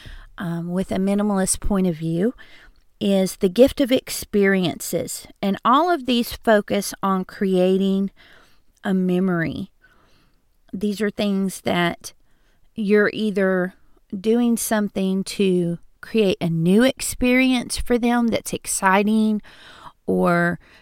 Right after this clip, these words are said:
you're helping to expand their experiences by teaching something, or you're helping to ease their experience by giving them something that,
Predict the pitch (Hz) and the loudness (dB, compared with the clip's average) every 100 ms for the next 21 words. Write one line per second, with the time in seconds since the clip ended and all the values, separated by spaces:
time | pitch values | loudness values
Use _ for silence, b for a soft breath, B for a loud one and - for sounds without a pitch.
0 | b - 190 196 185 175 170 _ - 220 | b -6 0 4 4 4 0 _ 0 0
1 | 214 214 208 190 175 - - - 196 196 | 2 0 -2 0 -2 -2 -6 -2 2 4
2 | 226 240 240 233 - - 226 226 226 214 | 6 6 4 0 -6 -8 -2 0 0 -2
3 | - - 208 202 196 196 196 165 165 - | -4 -2 2 2 0 -4 -8 -6 -6 -8
4 | b b b b - - 269 - 254 247 | b b b b -10 -4 -2 2 2 2
5 | - 233 226 220 214 208 208 196 B B | 2 0 0 -2 -2 0 -2 -4 B B
6 | - 202 196 190 190 190 - 214 - 196 | -4 0 2 0 0 -2 2 0 2 0
7 | 196 - 190 - 220 320 - 190 170 - | 0 -2 -2 2 4 4 4 4 4 0
8 | - - 185 180 180 170 - - 175 180 | -6 -2 0 2 2 0 -4 -6 -4 0
9 | 202 196 190 185 175 180 - B B B | 2 2 2 2 0 0 -4 B B B
10 | B - 190 180 190 180 175 165 | B -2 -2 0 0 2 0 -2